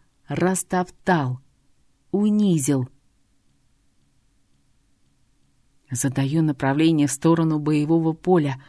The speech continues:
Внизу кто-то бегает, тычет в меня пальцами и кричит.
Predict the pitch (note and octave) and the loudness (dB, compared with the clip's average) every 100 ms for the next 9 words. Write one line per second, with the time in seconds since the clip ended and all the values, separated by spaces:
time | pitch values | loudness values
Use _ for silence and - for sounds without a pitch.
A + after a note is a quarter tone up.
0 | - - _ D#3+ E3 E3+ F3+ F#3 - F3+ | -20 -20 _ -4 0 2 2 -2 0 0
1 | F#3 F3 F3+ F#3 D#3 D3+ D#3 - A3+ - | 2 0 4 2 4 2 0 0 -2 0
2 | D#3+ D#3+ F3+ F3 E3+ A3+ A#3+ - F3 F3+ | -4 -2 -2 0 0 0 0 0 0 0
3 | F3+ A3+ - F3+ - | 0 -2 0 -2 -4